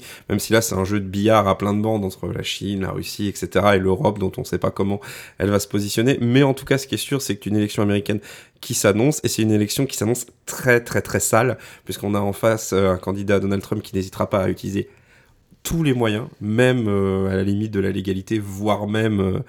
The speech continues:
on pourrait dire illégaux, mais comme il a la protection du Sénat, euh, il peut faire un peu ce qu'il veut.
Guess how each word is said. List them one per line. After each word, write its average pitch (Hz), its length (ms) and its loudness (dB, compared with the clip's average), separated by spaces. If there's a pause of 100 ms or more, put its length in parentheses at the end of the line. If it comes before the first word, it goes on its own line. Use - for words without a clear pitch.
(540)
on - 60 -12
pourrait 98 200 2
dire 101 160 2
illégaux, 113 400 4
mais 113 160 4
comme 113 160 2
il 110 120 2
a 104 40 4
la 104 120 4
protection 107 480 -2
du 101 120 -6
Sénat, 110 440 0
euh, 98 340 4
il 101 140 -2
peut 101 240 0
faire 98 240 0
un 104 60 0
peu 139 120 -2
ce - 140 -4
qu'il - 160 -8
veut. 110 240 0